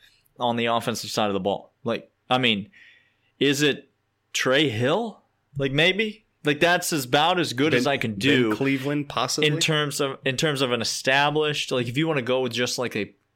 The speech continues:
Speaker 1: a longevity, long, a long entrenched starter, you know, Ben Cleveland's been splitting time at guard
Speaker 2: Mm-hmm.
Speaker 1: with Cade Mays for his career. Um,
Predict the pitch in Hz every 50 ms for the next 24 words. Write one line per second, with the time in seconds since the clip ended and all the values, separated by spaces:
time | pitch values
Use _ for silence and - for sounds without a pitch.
0 | - 117 107 101 107 110 117 127 135 143 143 135 123 107 120 123 127 127 127 131
1 | 127 127 123 120 120 120 120 120 - - - 127 127 123 127 131 127 127 117 110
2 | 110 117 120 131 139 143 143 143 139 139 _ _ _ - 120 110 - - - 139
3 | 139 135 127 - - - - - - - 131 139 165 165 113 98 90 - - _
4 | _ _ _ _ _ _ _ _ _ _ _ - 160 139 117 120 156 190 180 -
5 | - 170 202 214 180 139 117 131 123 - - - - 160 175 151 127 120 127 135
6 | 151 190 180 180 185 - - - 113 107 104 104 120 143 160 143 117 107 104 101
7 | 101 98 - - 87 120 117 113 - - - - 135 131 131 123 123 139 175 170
8 | 127 110 104 101 - - - 117 110 113 110 110 107 90 120 117 110 - - -
9 | 113 98 113 151 190 160 110 - - - - - - - - - - - _ -
10 | 127 120 117 113 110 107 107 104 101 101 95 95 95 90 -